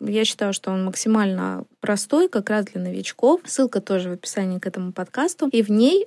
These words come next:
а, достаточно прописать пять шагов, которые проходит ваш клиент. Осведомленность, рассмотрение, покупка, сервис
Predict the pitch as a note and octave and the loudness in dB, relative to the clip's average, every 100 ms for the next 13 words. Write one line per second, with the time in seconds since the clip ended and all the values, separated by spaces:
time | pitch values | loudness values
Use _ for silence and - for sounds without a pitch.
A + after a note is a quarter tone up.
0 | - A3+ G#3+ G3+ G3+ - E4 C4 A3 G3+ | 0 0 0 0 0 2 2 2 0 -2
1 | - - A#3+ D4+ - - A3 A#3+ - - | -4 -2 2 0 0 0 0 0 -6 -4
2 | G#3 F#3 E3+ D3+ F#3 G3 B3+ C4 F3+ G#3+ | -4 -2 -2 -2 -4 0 0 0 -2 -2
3 | A3 - - - F#3+ E3 - F#3+ - G3 | -2 -4 -6 -4 -6 -4 -6 -6 -4 -2
4 | F#3 F3+ B3 F#4+ F4 - - G#3 G3 F#3+ | 0 2 2 2 0 -4 -2 -2 -2 -4
5 | F#3 A#3+ D#4+ C4+ G3+ F3+ C4+ - A#3 - | -2 0 2 2 0 -2 -2 -2 -4 2
6 | B3+ C#4+ A#3+ | 2 2 0